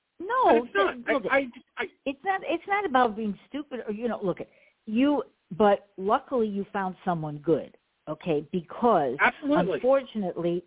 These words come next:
Speaker 1: there are a lot of wa-, people out there
Speaker 2: Oh.
Speaker 1: that are not. However, there are people, and I've had them on, they are very reasonable, and they put your thing, they help you. So I think that's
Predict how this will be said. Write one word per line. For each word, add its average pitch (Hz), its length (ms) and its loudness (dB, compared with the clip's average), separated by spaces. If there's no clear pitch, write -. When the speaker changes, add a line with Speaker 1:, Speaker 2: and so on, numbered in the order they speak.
Speaker 1:
there 175 280 4
are 165 160 2
a 165 60 0
lot 196 260 0
of 160 160 -14
wa-, 165 140 -12
people 196 340 -8
out 180 180 -4
there 240 100 4
Speaker 2:
Oh. 180 80 4
Speaker 1:
that 151 120 -4
are 143 120 -14
not. 196 300 -4
However, 208 600 4
there 190 200 2
are 233 200 2
people, 240 360 -2
and 170 160 -2
I've 226 200 -4
had 269 240 -2
them 233 280 -2
on, 180 340 0
they 202 360 6
are 180 300 4
very 233 320 4
reasonable, 175 880 2
and 175 160 2
they 180 200 4
put 233 160 2
your 285 200 -6
thing, 240 220 -4
they 196 140 0
help 226 420 -2
you. 143 180 -8
So 208 200 6
I 202 220 0
think 277 200 -10
that's 254 220 0